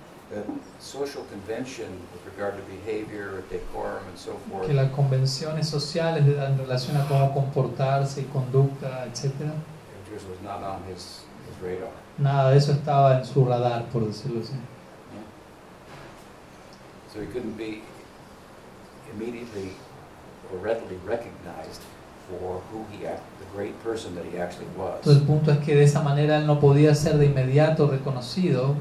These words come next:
Speaker 2: en relación a la gran personalidad que él en verdad era.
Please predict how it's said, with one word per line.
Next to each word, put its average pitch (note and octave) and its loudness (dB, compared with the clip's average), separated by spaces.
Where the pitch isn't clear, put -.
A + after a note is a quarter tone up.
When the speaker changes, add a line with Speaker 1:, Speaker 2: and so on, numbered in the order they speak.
Speaker 2:
en C3+ 2
relación B2+ 0
a C3 2
la B2+ 0
gran C#3+ 2
personalidad C3+ 2
que C#3+ 6
él C#3 8
en C3 0
verdad B2 2
era. D3 8